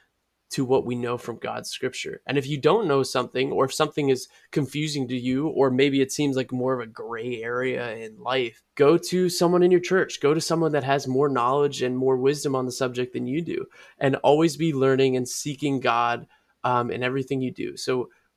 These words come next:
we really wanna stress this point of always sifting through what you've learned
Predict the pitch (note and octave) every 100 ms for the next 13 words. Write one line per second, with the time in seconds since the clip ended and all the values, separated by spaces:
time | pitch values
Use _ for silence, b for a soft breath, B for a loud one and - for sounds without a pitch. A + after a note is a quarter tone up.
0 | _ _ _ - D3 C#3+ F3 A#3 A3 F#3+
1 | - D#3 D3 - C#3 - - D3 B2 -
2 | A#2+ A#2 A#2 - _ _ _ _ _ _
3 | _ _ _ _ _ _ _ _ _ _
4 | _ _ _ _ _ _ - C#3 D#3+ F3
5 | F3+ E3+ - - _ _ _ _ _ _
6 | _ _ _ _ _ _ - - E3+ E3+
7 | F3+ F3 E3+ D#3 D3 C3+ C#3 C3 C#3 B2+
8 | A#2 G2+ F2+ G2+